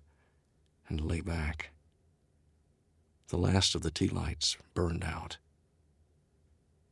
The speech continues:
Kieran's glanced at the luminescent dial of his watch. Nine thirty. The streetlight's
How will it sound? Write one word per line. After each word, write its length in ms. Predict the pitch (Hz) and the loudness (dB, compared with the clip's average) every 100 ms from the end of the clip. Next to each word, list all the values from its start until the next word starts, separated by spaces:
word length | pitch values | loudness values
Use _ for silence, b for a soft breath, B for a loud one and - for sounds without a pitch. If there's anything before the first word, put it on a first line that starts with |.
| _ _ _ | _ _ _
Kieran's 600 | 107 101 90 90 - - - | 6 6 6 2 0 -4 -2
glanced 460 | 92 92 95 - | 2 4 4 0
at 80 | - | -2
the 80 | 101 | 0
luminescent 640 | 92 92 90 87 - - | 2 2 2 2 2 -2
dial 320 | - 90 82 82 | 0 0 2 -2
of 60 | |
his 160 | 90 92 | -4 0
watch. 420 | 92 80 90 - _ _ _ _ _ _ _ _ _ _ _ _ _ _ | 0 0 -2 -4 _ _ _ _ _ _ _ _ _ _ _ _ _ _
Nine 420 | 87 78 87 87 | -6 -4 -2 -4
thirty. 480 | - - - 101 - - _ _ _ _ _ _ _ _ _ _ _ _ _ _ - | -6 -8 -8 -8 -10 -14 _ _ _ _ _ _ _ _ _ _ _ _ _ _ 2
The 100 | 107 | 4
streetlight's 840 | - 135 - 101 92 98 - | 8 8 8 6 6 4 0